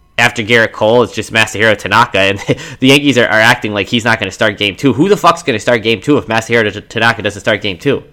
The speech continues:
They're saying they're unsure of who they're gonna start. What are your options? You didn't even know who you could start in Game three last series.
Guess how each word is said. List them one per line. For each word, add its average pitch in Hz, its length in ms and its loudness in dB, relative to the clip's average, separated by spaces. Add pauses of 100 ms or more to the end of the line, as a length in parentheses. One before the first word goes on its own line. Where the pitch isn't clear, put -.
(500)
They're 120 100 -2
saying 143 220 4
they're 127 120 4
unsure 139 300 2
of 117 80 0
who 127 100 0
they're 117 120 2
gonna 110 100 -2
start. 117 340 0
What 147 200 4
are 143 80 4
your 98 160 2
options? - 520 -2 (460)
You 160 140 0
didn't 185 200 0
even 156 220 2
know 151 120 6
who 143 60 2
you 147 100 2
could 131 160 -10
start 143 200 2
in 113 60 -6
Game 117 200 -2
three 170 240 -2
last 104 260 -2
series. 92 400 -8